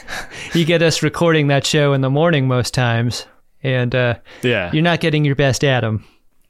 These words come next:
Speaker 1: Uh, you hear stand-up comedians describe, like, doing a show when it's still light outside
Speaker 2: Hmm.
Speaker 1: as being a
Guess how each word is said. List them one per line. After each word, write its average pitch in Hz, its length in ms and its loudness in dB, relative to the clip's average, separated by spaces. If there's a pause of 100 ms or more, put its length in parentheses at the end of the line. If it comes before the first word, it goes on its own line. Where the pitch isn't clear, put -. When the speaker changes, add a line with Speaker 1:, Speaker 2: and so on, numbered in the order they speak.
(260)
Speaker 1:
Uh, 127 240 0
you 143 140 2
hear 165 140 4
stand-up 147 420 0
comedians 120 580 0
describe, 101 540 -2
like, 98 200 -2
doing 110 280 0
a 95 80 -2
show 101 560 0
when 107 180 0
it's 98 160 -2
still 104 280 -2
light 101 220 -2
outside 113 580 -2 (220)
Speaker 2:
Hmm. 139 300 -4 (160)
Speaker 1:
as 113 160 -4
being 120 300 0
a 107 300 -4